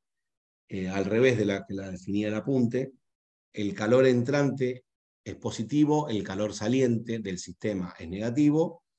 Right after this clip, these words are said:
el trabajo entrante es negativo y el trabajo saliente es positivo. Eso tiene que, eso tiene que ver con este término delta B,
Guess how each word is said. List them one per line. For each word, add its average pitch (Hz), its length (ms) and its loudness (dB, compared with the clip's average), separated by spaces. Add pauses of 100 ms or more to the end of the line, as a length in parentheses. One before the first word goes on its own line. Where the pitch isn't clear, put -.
(320)
el 113 180 0
trabajo 113 480 2
entrante 107 640 0
es 98 140 -8
negativo 123 640 2
y 117 60 2
el 110 100 -2
trabajo 107 440 -8
saliente 113 760 -2
es 95 80 -10
positivo. 98 680 -6 (520)
Eso 120 260 -2
tiene 135 260 2
que, 131 360 0
eso 120 240 -4
tiene 135 220 0
que 131 100 4
ver 135 220 4
con 127 180 -2
este 123 240 -2
término 107 480 0
delta 113 360 -2
B, 117 260 2